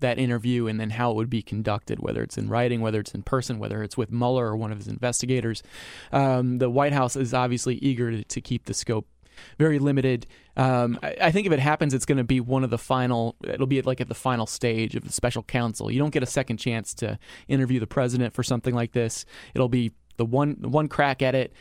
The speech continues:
and then we'd likely see, unless the president incriminates himself or, or is dealing with something like that in, you know, in, in that meeting,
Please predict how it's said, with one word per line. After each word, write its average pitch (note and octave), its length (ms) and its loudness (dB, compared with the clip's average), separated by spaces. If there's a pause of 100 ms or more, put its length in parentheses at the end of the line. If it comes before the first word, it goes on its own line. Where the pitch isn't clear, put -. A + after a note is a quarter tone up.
(140)
and B2 140 2
then B2 140 2
we'd B2 180 0
likely A#2+ 320 2
see, A#2+ 480 0
unless B2 320 0
the A2 120 -6
president A#2+ 540 0 (120)
incriminates C3 560 0
himself A2+ 500 -4
or, G#2+ 300 -4 (280)
or B2 100 0
is A#2+ 80 0
dealing B2 180 2
with A2 80 -2
something A#2 200 2
like A2 140 0
that A2+ 220 2
in, A2 200 -2
you B2 120 0
know, G#2+ 240 -2
in, B2+ 180 0
in B2+ 140 2
that A2+ 160 0
meeting, A#2 380 0